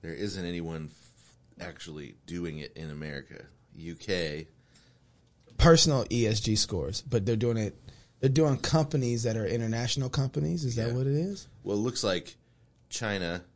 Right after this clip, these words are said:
Speaker 1: and the U K both have personal
Speaker 2: E S G scores
Speaker 1: E S G
Speaker 2: so
Speaker 1: scores.
Speaker 2: far.
Speaker 1: But there's not one in America.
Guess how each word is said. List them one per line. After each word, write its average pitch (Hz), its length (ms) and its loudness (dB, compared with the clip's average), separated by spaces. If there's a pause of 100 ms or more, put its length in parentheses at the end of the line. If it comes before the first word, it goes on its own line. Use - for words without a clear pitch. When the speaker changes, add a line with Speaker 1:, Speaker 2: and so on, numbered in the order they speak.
(480)
Speaker 1:
and 82 180 -8
the 80 80 -6
U 80 220 -8
K 73 520 -6 (1080)
both 76 220 -8
have 73 320 -10
personal 73 640 -10 (880)
Speaker 2:
E 123 160 2
S 113 200 0
G 117 180 0
scores 95 400 0
Speaker 1:
E 92 40 -4
S 104 80 -6
G 71 100 -10
Speaker 2:
so - 320 -2
Speaker 1:
scores. - 80 -6
Speaker 2:
far. 98 360 -2 (880)
Speaker 1:
But - 220 -14 (920)
there's - 220 -20
not 62 180 -16
one 69 140 -14
in 53 80 -16
America. 52 480 -14